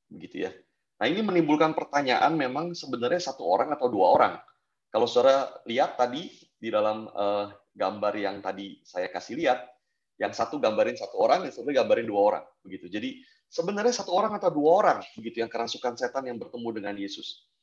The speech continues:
Saudara, tidak ada jawaban yang pasti begitu ya. Jadi banyak penafsir bingung juga begitu. Kenapa yang satu disebut satu, yang satu lagi disebut dua begitu. Eh, siapa yang salah begitu?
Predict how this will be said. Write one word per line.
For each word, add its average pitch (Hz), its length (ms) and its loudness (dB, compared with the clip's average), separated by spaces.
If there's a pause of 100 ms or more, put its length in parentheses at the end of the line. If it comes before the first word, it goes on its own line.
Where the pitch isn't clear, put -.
(500)
Saudara, 196 320 -2
tidak 135 240 4
ada 131 80 0
jawaban 120 400 4
yang 110 100 -8
pasti 104 460 -6
begitu 98 320 -4
ya. - 80 -2
Jadi 110 160 -6
banyak 101 320 -2
penafsir 104 500 -6
bingung 123 460 -2
juga 113 160 -4
begitu. 98 320 -8
Kenapa 120 320 -4
yang 147 160 -4
satu 120 160 -10
disebut 104 320 -12
satu, 165 500 -6
yang 107 140 -8
satu 104 320 -10
lagi 104 240 -8
disebut 95 400 -12 (480)
dua 127 320 0 (160)
begitu. - 320 -18
Eh, 78 320 -8
siapa 120 320 2
yang 107 160 0
salah 113 400 4
begitu? 95 320 -8